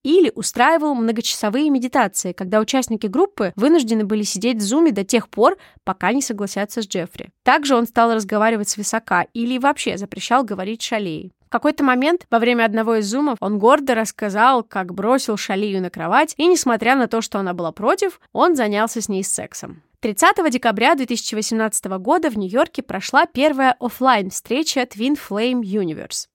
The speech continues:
Пятьдесят участников группы во главе с Джеффри и Шалией провели сеанс групповой медитации, после чего все обнимались, говорили, что впервые чувствуют себя как дома, как в родной семье.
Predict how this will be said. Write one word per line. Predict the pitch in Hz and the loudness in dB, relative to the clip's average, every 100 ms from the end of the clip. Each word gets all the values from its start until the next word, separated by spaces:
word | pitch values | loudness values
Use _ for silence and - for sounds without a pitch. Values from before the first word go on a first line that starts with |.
| _ - | _ -8
Пятьдесят | 233 220 - - | -4 2 2 2
участников | 302 285 311 302 226 | 2 2 2 0 -2
группы | 202 240 294 247 | -2 -2 -2 -4
во | 214 | -4
главе | 202 208 226 247 | -2 -2 0 -2
с | |
Джеффри | 180 226 240 - 196 | 0 0 0 -4 -6
и | |
Шалией | - 170 196 311 339 320 | -4 -4 -2 0 2 0
провели | 208 208 277 381 | -2 0 2 2
сеанс | 240 247 294 | 2 2 2
групповой | 233 208 196 247 | -2 -4 -2 0
медитации, | 240 214 208 196 - - - - | 0 -2 -4 -6 -8 -12 -12 0
после | 311 - | 0 2
чего | 277 247 277 392 | -2 0 2 2
все | - - 285 | 0 2 2
обнимались, | 208 202 220 330 294 233 | 2 0 2 4 2 -2
говорили, | 196 208 320 320 | -4 0 2 2
что | - 208 | -2 -8
впервые | - 220 214 294 294 | -4 -2 0 2 0
чувствуют | - 240 - 202 190 | 0 -4 -4 -6 -4
себя | 208 185 240 | -4 -2 -2
как | 202 180 180 | -4 -6 0
дома, | 233 294 254 220 | 4 4 2 0
как | 208 190 | -4 -4
в | |
родной | 196 180 220 285 | -6 -2 0 0
семье. | - 220 185 185 165 | 0 -2 -2 -4 -6